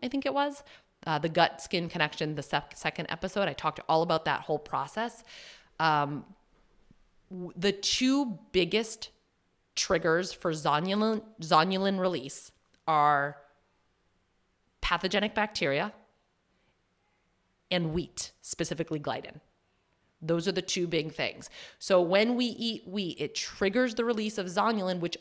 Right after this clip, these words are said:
opens up the lining of our gut, causing the gut to become leaky. Um, and this is, uh,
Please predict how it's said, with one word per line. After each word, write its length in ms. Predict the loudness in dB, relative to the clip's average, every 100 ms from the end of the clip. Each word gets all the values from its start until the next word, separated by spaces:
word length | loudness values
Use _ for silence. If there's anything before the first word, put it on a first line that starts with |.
| _
opens 420 | 0 2 2 -2 -2
up 260 | -4 -2
the 80 | -2
lining 400 | 0 0 0 -6
of 260 | -4 -4 -2 -4
our 180 | -2
gut, 400 | 0 0 0 -2
causing 420 | -2 2 2 2 -4
the 60 |
gut 400 | -2 0 0 -2
to 140 | -8 -8
become 480 | -4 0 0 0 -8 _ _ _ _
leaky. 800 | -6 -2 0 0 0 -2 -6 -8 _ _ _ _ _ _ -20 -20 -20 -20 _
Um, 340 | 4 4 2 0
and 140 | 2
this 160 | 2 0
is, 180 | -6 -2
uh, 240 | 0 2